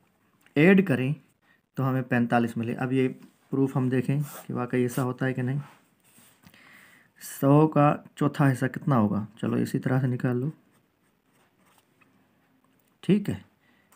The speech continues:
प्लस सौ का पाँचवाँ हिस्सा,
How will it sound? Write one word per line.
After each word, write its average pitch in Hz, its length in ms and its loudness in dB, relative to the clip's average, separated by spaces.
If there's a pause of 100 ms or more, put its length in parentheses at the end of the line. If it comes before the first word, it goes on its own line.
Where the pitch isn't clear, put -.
(240)
प्लस 135 440 0 (720)
सौ 120 460 -4
का 127 200 -4 (960)
पाँचवाँ 98 400 0
हिस्सा, 123 260 -4